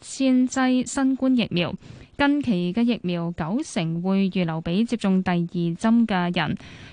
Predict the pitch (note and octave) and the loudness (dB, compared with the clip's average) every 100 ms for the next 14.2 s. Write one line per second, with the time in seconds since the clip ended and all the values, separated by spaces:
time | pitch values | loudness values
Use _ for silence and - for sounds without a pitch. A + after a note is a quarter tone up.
0 | - C4 C4 C#4+ C#4 A3 - F3+ G3+ - | 2 2 2 0 -2 -4 -2 -2 -2 -2
1 | B3 A#3+ G3 F#3 A3 D#3+ D#3+ F3+ F3+ F3 | 0 0 0 -2 0 -2 -4 -2 0 0
2 | D3+ E3+ - F3 F3+ - - - - - | -2 -4 -4 -2 -2 -2 -8 -18 -20 -4
3 | G3+ A3 G#3 F#3 F#3 F#3 F3+ E3+ F#3+ G3 | 2 4 4 0 0 0 0 -2 -2 -2
4 | B3 A#3+ B3+ B3+ B3+ B3 E3 G3+ B3 - | 0 2 2 2 2 2 2 2 0 0
5 | F#3+ F#3 F3 E3+ G3+ G3+ F3 E3+ - - | 0 0 -2 -2 -2 -2 -2 -4 -6 -12
6 | - - D#4 D4+ D4 B3+ G3 F#3+ G3+ F#3+ | -12 -2 0 0 2 2 2 0 0 0
7 | F#3 F#3 - - D#4+ E4 D#4 G#3+ E3 E3+ | 0 -4 -8 -4 0 0 2 2 0 -2
8 | F3 E3 D3 F3+ A#3 D#3 D#3 F#3+ - G3 | -2 -4 -2 2 2 0 -4 -6 -2 -2
9 | E3 - - - - D4 C4 G#3 E3 D3 | -2 -6 -14 -8 -2 4 4 4 2 -2
10 | - C#4 - - C4 A3 D3+ - - - | -4 -6 -6 -6 -4 -2 -4 -8 -20 -2
11 | B3+ C4+ F#3 A#3 B3+ A3+ D#3 F#3+ A3 F3 | 0 0 0 0 0 -2 -4 -2 0 0
12 | F#3 G#3+ F#3+ G3+ B3 C4+ C4 D#3 F#3 A3 | -2 -2 0 -2 0 0 0 2 0 0
13 | G3 F3 F3+ E3 F#3 A#3+ B3+ B3+ G3+ E3 | 0 0 -2 -2 0 2 2 2 2 -2
14 | D3 | -4